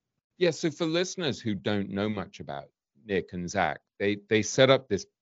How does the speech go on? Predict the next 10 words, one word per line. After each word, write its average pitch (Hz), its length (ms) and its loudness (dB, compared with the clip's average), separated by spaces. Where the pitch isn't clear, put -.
partnership, 98 640 -2
the 85 280 -6
Nomad 95 540 -2
Fund, - 460 -10
and, 107 400 -2
um, 113 320 0
they 131 80 4
were, 131 200 2
<laughs> 123 380 -8
they're 147 140 0